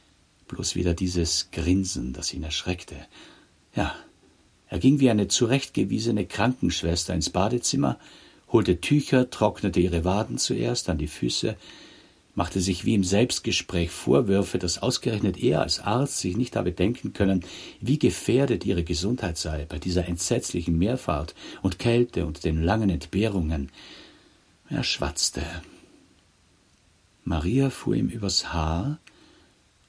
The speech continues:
und als er aufsah, grinste sie wiederum. Und er küsste ihre Knie und die sanfte Haut oberhalb der Kniescheiben, die Innenseite der Schenkel,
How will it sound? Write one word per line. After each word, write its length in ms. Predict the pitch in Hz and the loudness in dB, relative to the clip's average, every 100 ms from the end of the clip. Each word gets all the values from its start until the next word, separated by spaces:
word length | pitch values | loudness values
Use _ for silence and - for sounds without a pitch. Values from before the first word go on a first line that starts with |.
| _ | _
und 160 | - 92 | -8 -4
als 160 | 92 - | 0 0
er 120 | - | 0
aufsah, 560 | 107 - 117 127 123 - - - | -2 0 0 0 -4 -10 -20 -6
grinste 600 | 87 87 73 - - 65 | -2 0 -2 -4 -6 -8
sie 160 | 71 | -8
wiederum. 520 | - 76 80 71 73 - _ - - _ _ _ _ _ _ _ _ _ | -8 -8 -6 -6 -6 -10 _ -20 -20 _ _ _ _ _ _ _ _ _
Und 100 | 95 | -6
er 120 | 80 | -6
küsste 320 | 76 101 - 78 | -2 -2 0 -2
ihre 180 | 73 | -4
Knie 500 | - - 92 110 143 | -4 2 2 4 2
und 240 | - 85 - | 0 -4 -6
die 60 | 85 | -4
sanfte 560 | 87 87 - - 76 | 0 0 -2 -8 -6
Haut 300 | 92 131 - | -6 -8 -6
oberhalb 460 | - 92 85 85 - | -4 -2 -2 -2 -4
der 100 | 85 | -10
Kniescheiben, 840 | - 101 104 - 95 95 92 90 - - - - _ _ _ - | -4 -2 -2 -2 -2 0 0 -2 -8 -20 -20 -20 _ _ _ -10
die 60 | - | -2
Innenseite 520 | 98 95 90 82 85 | 2 2 2 0 -2
der 120 | 87 | -4
Schenkel, 720 | 85 - 98 110 - 110 107 | -4 -4 -4 -4 -6 -8 -8